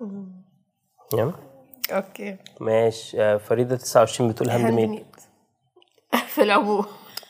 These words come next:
Speaker 2: ما يا فريدة تسعة وعشرين، الهاند ميد ده قد يكون أطباق، قد يكون، آه،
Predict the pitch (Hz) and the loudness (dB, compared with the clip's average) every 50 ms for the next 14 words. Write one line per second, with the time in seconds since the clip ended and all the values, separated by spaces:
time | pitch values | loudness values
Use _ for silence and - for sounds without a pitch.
0 | _ _ _ _ _ 165 156 156 160 170 160 147 139 143 180 233 262 262 214 180 | _ _ _ _ _ 2 2 4 0 -4 -4 -6 -4 0 0 0 0 2 4 4
1 | 202 208 - 156 143 165 175 160 131 - 170 160 - 131 117 110 101 - - - | 6 6 4 2 2 2 2 0 0 0 0 0 4 4 4 4 4 0 -2 -2
2 | - 143 147 135 131 - - - 120 113 113 139 151 147 143 120 123 135 131 - | 0 2 2 2 0 -2 0 0 2 4 4 2 2 2 0 -2 -2 -2 0 2
3 | 135 143 143 - - 123 131 143 139 123 123 113 110 113 - - 139 143 143 143 | 2 2 2 0 0 0 2 2 2 0 -2 -4 -4 -4 -4 -4 -2 0 0 2
4 | 139 143 147 147 147 143 - - - - - _ - - 120 110 110 113 110 101 | 4 4 4 2 2 -2 -10 -20 -20 -20 -20 _ -6 -4 -4 0 4 6 6 6
5 | - - - - - - - - - - 123 127 135 135 131 127 117 113 113 - | 6 4 -4 -14 -16 -14 -16 -20 -2 4 4 6 6 4 2 0 -2 -2 -2 -2
6 | 135 135 135 135 135 131 135 135 135 120 | 0 0 2 2 0 -2 -2 0 2 2